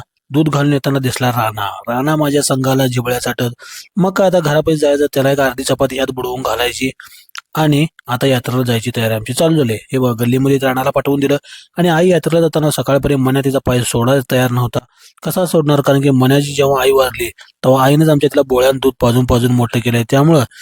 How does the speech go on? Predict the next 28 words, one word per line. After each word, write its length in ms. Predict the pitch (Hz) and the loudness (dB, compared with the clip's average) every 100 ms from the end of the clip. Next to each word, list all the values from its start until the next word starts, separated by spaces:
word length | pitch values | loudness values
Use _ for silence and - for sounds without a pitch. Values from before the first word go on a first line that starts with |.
| - - | -20 -6
आईला 280 | 123 156 170 | 0 4 4
कुठं 260 | 147 156 135 | 2 0 2
लवकर 380 | 135 127 151 | 2 4 2
बाहेर 240 | 135 117 127 | 2 2 0
जाऊन 340 | 117 123 135 | 2 2 4
देत 200 | 127 - | 2 0
नाही. 140 | 113 101 _ _ - | -4 -6 _ _ -2
चालली 260 | 135 156 170 | 2 4 4
बाहेर 220 | 151 147 | 4 2
की 60 | 156 | 0
पायाला 340 | - 127 127 | 0 2 2
धराय 200 | 120 117 | 0 0
बघतोय. 320 | 117 - 117 113 - - - _ | -4 -4 -4 -4 -12 -20 -20 _
मग 140 | 143 143 | -2 2
काय, 240 | 151 120 113 _ - 117 | 2 2 -2 _ -4 0
गाडी 180 | 127 | 2
चालू 240 | 131 143 139 | 4 2 2
केली 160 | 139 131 | 2 0
तर 60 | |
गाडीच्या 340 | 131 131 131 139 | 2 2 2 0
खालनंच 320 | - 127 127 | 0 0 2
निघा 220 | 131 123 | 2 2
लागला. 280 | 120 113 113 - _ _ _ _ - | 0 0 -2 -6 _ _ _ _ -2
लवकर 280 | 139 139 175 | 0 2 4
गाडी 220 | 156 156 | 4 2
चालू 260 | - 139 147 | 2 2 4
करायच 320 | 143 139 139 | 4 2 2
मिळेना. 340 | 123 117 113 | 0 0 -4